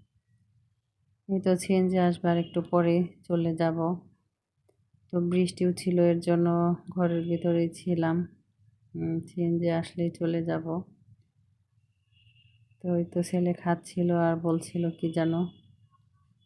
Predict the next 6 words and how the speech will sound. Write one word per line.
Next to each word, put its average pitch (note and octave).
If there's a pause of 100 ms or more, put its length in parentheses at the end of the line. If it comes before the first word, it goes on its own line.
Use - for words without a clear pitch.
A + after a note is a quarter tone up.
(1000)
"আহ, F3
মজা E3
আছে D#3+
আম্মু", D#3+ (220)
সেটাই D#3+
বলছিল। D#3+